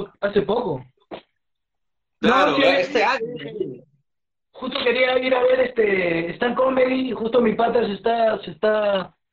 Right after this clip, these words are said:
Speaker 1: está en esa onda, así que nada, fui a, a ver.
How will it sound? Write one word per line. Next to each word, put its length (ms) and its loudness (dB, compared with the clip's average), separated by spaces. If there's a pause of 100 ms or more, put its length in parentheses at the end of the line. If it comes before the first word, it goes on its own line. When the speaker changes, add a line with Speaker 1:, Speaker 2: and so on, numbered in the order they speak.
(320)
Speaker 1:
está 240 -2
en 80 4
esa 260 0
onda, 560 0
así 300 -10
que 540 0 (420)
nada, 600 -2 (160)
fui 280 0
a, 160 0 (140)
a 280 -8
ver. 180 -2